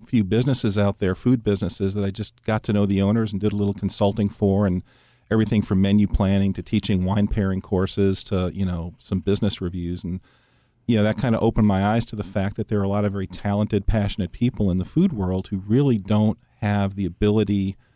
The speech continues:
or the know-how to turn those, that passion and those ideas into a viable business.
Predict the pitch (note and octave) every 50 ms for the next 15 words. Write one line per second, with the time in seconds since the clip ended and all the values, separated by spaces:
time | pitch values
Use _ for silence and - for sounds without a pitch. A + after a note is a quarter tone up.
0 | _ _ _ _ _ G#2 G2+ F#2+ F#2+ F#2 F#2+ G2 G2 G#2 G#2+ F2+ G#2 G2 F#2 F#2+
1 | F#2 F#2+ F#2+ - - - G2+ - - - - A#2 G#2+ G#2 G#2 G2 G2 G2 G2 F#2
2 | F2+ - - - A2 G2 - - - A2+ G2+ G#2 - - G2+ F#2+ G2 G2 F#2+ G2
3 | G#2 F2+ F2+ A2 A#2+ C3 A#2 G#2 G2 G2 G#2 G2+ G2+ - - G#2 G2 F#2+ F#2 F#2+
4 | F#2+ - _ _ - G#2 F#2 G#2+ A2+ G2 F2 F#2+ G2 F#2+ A2 B2 A#2+ - - -
5 | - - - -